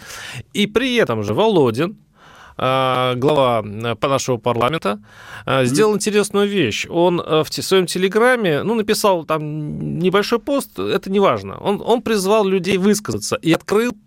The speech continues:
Speaker 1: комментарий. По-моему, и побил рекорд, э, комментирования. Э, за буквально несколько часов,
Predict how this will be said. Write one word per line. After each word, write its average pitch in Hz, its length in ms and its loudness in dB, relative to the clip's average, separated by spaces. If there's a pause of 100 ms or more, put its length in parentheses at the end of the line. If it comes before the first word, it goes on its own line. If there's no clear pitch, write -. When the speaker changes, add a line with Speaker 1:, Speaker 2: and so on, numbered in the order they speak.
Speaker 1:
комментарий. 214 840 0 (240)
По-моему, 214 420 2
и - 140 -4
побил 196 440 2
рекорд, 190 560 2
э, 135 360 2
комментирования. 170 800 0 (240)
Э, 139 40 4
за 180 280 4
буквально 196 320 0
несколько 190 380 -4
часов, 247 420 0